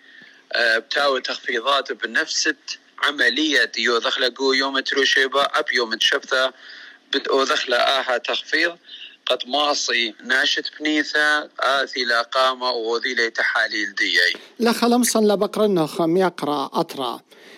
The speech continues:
Speaker 2: إن آت مروخ جهم زمانوخ يومان تروشيبا. كي هاوت والا خون خا ديسكاونت خا مصلته من طيمة شخصياته تحليلات تبشويده جو،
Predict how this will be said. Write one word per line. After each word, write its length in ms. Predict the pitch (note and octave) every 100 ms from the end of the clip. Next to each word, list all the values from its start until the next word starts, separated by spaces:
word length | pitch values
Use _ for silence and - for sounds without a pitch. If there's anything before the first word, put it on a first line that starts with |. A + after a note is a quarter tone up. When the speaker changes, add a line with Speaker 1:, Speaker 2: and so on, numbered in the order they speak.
| - -
Speaker 2:
إن 280 | A3+ A#3+ A#3+ -
آت 400 | G#3+ G#3+ A3 - - -
مروخ 420 | F#3 F#3 G#3 F#3+
جهم 360 | - D3+ E3 E3+
زمانوخ 560 | D3+ E3+ F3 F#3 G3+ F#3
يومان 640 | F3+ F3 F#3 F#3+ G#3+ G#3+ G3+
تروشيبا. 800 | - F#3+ F3 D#3+ A#2+ A2+ - - _ - - - -
كي 160 | - F3
هاوت 360 | D#3 F3+ A3+ -
والا 240 | G3+ G#3
خون 280 | - F#3+ F#3+
خا 300 | - E3 D3
ديسكاونت 840 | C#3+ G#3+ - - F#3 F#3 G3 G3
خا 440 | - - D#3+ C#3+ - -
مصلته 640 | G#3 E3+ D#3+ F#3+ G3+ F#3
من 260 | E3+ D#3 D#3
طيمة 560 | - G#3+ A3 D#3 C3+ C3+ -
شخصياته 1080 | - - - - E3 E3 F#3+ F#3 F3+ F#3 G3 - - - -
تحليلات 640 | - - F#3+ F#3 G3 G3+
تبشويده 800 | F3 - E3+ - E3 F3 D#3+ E3
جو، 440 | D3+ D3+ D3+ C#3+